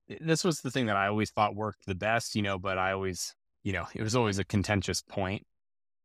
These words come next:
I believed that if you were organized right into subgroups with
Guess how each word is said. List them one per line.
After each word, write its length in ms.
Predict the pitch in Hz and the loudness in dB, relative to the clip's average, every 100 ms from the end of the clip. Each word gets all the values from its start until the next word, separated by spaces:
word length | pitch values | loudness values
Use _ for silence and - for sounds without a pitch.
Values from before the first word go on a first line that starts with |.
| _ _ _ | _ _ _
I 120 | 123 170 | 4 6
believed 520 | 190 170 151 139 131 | 6 6 4 2 4
that 180 | 127 120 | 6 6
if 160 | 104 | 2
you 120 | 120 123 | 2 2
were 160 | 117 | 2
organized 640 | 127 120 123 117 110 104 - | 2 2 4 4 4 0 0
right 180 | 110 110 | 0 0
into 440 | 104 - 101 95 | -2 -2 -4 -4
subgroups 920 | 110 - 127 113 104 123 120 110 - - | -4 0 2 2 0 -4 -4 -4 -8 -6
with 300 | 101 - | -8 -8